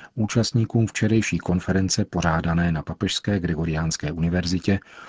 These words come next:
u příležitosti padesátého výročí podepsání francouzsko-německých elizejských dohod. Konference nazvaná „Padesátileté francouzsko-německé přátelství ve službách Evropy,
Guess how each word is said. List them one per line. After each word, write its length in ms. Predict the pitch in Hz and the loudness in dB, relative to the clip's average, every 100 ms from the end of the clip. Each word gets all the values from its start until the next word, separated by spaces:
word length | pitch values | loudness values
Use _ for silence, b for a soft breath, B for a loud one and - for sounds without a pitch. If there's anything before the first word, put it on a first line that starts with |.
| B | B
u 120 | - | 0
příležitosti 760 | 117 - 120 117 123 123 - - | 0 2 4 4 4 2 0 -2
padesátého 720 | - 87 95 - 92 98 95 | -2 0 0 0 0 0 0
výročí 440 | 90 90 98 - 82 | 2 2 2 0 -4
podepsání 680 | - 85 - - 87 85 82 | -4 -4 -4 -4 0 0 0
francouzsko-německých 1300 | - 85 82 90 87 - 82 87 90 - 95 98 - | -2 -2 0 -2 -2 -2 0 0 -2 -4 -4 -6 -6
elizejských 640 | 87 82 78 76 - 87 80 | -2 -2 -2 -4 -4 -4 -2
dohod. 280 | 78 76 - - _ _ _ _ _ | -2 -4 -8 -14 _ _ _ _ _
Konference 680 | - 101 92 101 101 95 95 | 2 2 2 0 0 2 0
nazvaná 580 | 87 82 85 87 87 - _ | 0 0 0 2 2 0 _
„Padesátileté 920 | - 170 170 - 87 - 87 85 87 87 | -4 -2 0 0 -2 0 -2 0 -2 -2
francouzsko-německé 1080 | 90 82 82 85 - - 80 85 - 85 | -2 -2 0 -4 -4 -2 0 0 -2 -4
přátelství 800 | 80 - 87 87 90 90 - 92 | -4 -2 -2 0 0 0 0 0
ve 100 | 87 | 0
službách 540 | 78 - 80 76 73 - | -2 -2 -2 -2 -4 -4
Evropy, 460 | 87 87 87 98 | -2 -2 0 0